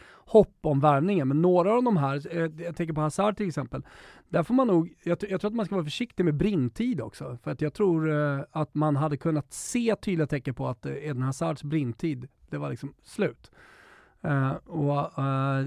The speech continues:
likaså med Cristiano Ronaldo till Juventus. Alltså, alltså man tror att impacten ska bli mycket större än vad den faktiskt blir i slutändan. Det här är pusselbiten för att vinna Champions League. Nu gör vi allt, till och med sånt som vi inte får göra,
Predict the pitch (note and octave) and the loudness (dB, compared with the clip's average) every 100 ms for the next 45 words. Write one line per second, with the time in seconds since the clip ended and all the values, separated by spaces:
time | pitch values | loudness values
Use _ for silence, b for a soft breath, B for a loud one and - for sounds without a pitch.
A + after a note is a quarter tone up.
0 | D#3+ E3 E3 D#3 C#3+ D#3 C#3+ C3+ C#3 C#3 | -4 0 0 2 0 0 0 0 -4 -6
1 | C#3 C3+ C3+ C3+ C3+ B2+ C#3 B2+ B2 B2+ | -4 -4 -2 -4 -4 -6 -6 -6 -6 -6
2 | A#2 - B2+ - C#3 - A#2 C3 C3 - | -10 -14 -16 -14 -12 -10 -6 -6 -6 -2
3 | D#3 C#3+ C3+ E3 E3 D3 D3 C3+ - C3 | 0 0 -2 0 2 2 0 -4 -4 -8
4 | D3 C3 C#3 C3+ C#3 B2 - E3+ D#3 C3 | -6 -4 -2 0 -2 -6 -4 0 0 0
5 | B2+ B2+ B2+ C#3+ - B2 D#3 C#3 B2 D3 | -4 -6 -6 -8 -10 -8 -4 -4 -4 -6
6 | C3 D3+ C3+ B2 - b b b C#3+ C#3+ | -6 -6 -6 -8 -14 b b b 4 8
7 | D#3+ D#3 F3 D3+ D#3 C#3+ C#3+ C#3 C3 C#3 | 8 6 2 2 0 0 0 -2 -4 -4
8 | A#2+ B2+ A#2+ C3+ C#3 C3+ B2 F#3+ G3 F3+ | -4 -4 -4 -8 -8 -8 -4 -2 0 -2
9 | - F3+ E3 D#3 F#3 E3 C#3 - - F3+ | 2 6 6 6 6 6 4 -8 -4 2
10 | F3 D#3+ C3+ b - F3 D#3 D#3+ C3+ - | 4 4 2 b -2 -2 2 0 0 -2
11 | G3 F3 D3+ B2+ B2+ | 4 6 4 2 -6